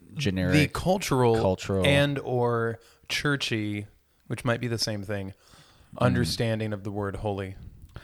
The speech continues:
Speaker 1: You know, I guess I feel like maybe holy for most folks is probably something that is, uh, almost, like,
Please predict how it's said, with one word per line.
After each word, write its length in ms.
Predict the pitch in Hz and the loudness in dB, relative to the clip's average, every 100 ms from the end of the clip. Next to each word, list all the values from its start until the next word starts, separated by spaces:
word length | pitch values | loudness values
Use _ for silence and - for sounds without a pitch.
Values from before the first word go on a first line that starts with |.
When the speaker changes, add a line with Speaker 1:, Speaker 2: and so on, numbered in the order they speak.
| - - - - | -20 -20 -20 -4
Speaker 1:
You 80 | 143 | 2
know, 120 | 156 | 4
I 120 | 147 | 2
guess 240 | 147 214 - | -2 -4 0
I 120 | 123 | -2
feel 240 | - 123 113 | 0 -2 0
like 200 | 107 104 | -2 -4
maybe 260 | 101 98 | -4 -4
holy 720 | 85 101 101 101 101 95 92 - | -4 -2 0 2 0 0 -4 -12
for 100 | - | -8
most 320 | 95 95 95 - | -4 -2 -2 -2
folks 300 | 90 87 - | -4 -4 -8
is 120 | - | -10
probably 320 | - 95 92 | -2 0 0
something 400 | - 95 85 87 | -4 -6 -4 -4
that 160 | 82 82 | -4 -4
is, 280 | 80 - - _ _ _ _ _ | -4 -6 -12 _ _ _ _ _
uh, 340 | 92 80 78 76 _ _ _ _ | -4 -2 -4 -6 _ _ _ _
almost, 380 | - 107 107 - | 0 2 0 -2
like, 240 | 101 85 | -4 -6